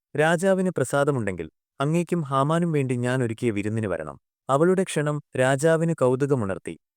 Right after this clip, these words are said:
അദ്ദേഹം സന്തോഷത്തോടെ സമ്മതിച്ചു. അവനും ഹാമാനും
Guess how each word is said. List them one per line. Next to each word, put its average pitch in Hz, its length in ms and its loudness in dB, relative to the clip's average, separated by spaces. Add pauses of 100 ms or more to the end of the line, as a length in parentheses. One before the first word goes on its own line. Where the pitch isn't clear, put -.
അദ്ദേഹം 135 380 2
സന്തോഷത്തോടെ 123 640 0
സമ്മതിച്ചു. 85 440 -8 (340)
അവനും 139 360 2
ഹാമാനും 127 500 2